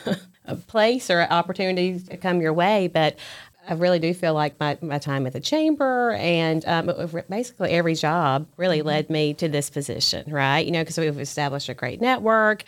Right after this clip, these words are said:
Speaker 1: And even now, where I re-, I truly focus on the business development marketing aspect, we've hired a director of production who now focuses on all the details. But it's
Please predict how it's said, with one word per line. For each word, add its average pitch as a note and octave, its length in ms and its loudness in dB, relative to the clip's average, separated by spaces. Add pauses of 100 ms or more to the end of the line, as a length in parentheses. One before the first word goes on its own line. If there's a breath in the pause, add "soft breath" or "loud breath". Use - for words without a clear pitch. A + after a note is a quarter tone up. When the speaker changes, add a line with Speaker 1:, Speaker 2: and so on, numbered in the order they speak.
(440 loud breath)
Speaker 1:
And F3+ 120 2
even E3 260 2
now, D#3+ 460 2
where D3+ 180 2
I D3+ 60 0
re-, D#3+ 260 0
I E3+ 140 2
truly D#3+ 280 0
focus C#3+ 380 -2
on C#3+ 80 -4
the C#3+ 80 -2
business C#3 260 -4
development C#3+ 560 -2
marketing C#3 440 -2
aspect, C3+ 520 -4
we've D#3+ 160 0
hired D#3 440 2
a C#3 100 0
director C#3+ 420 -2
of C#3+ 80 -4
production C#3+ 480 -2
who D3 200 -2
now D3 280 2
focuses C#3+ 600 -6
on C3+ 60 -4
all C3 280 -2
the C3+ 80 -8
details. C3+ 580 -4
But D#3+ 180 0
it's D#3+ 300 -2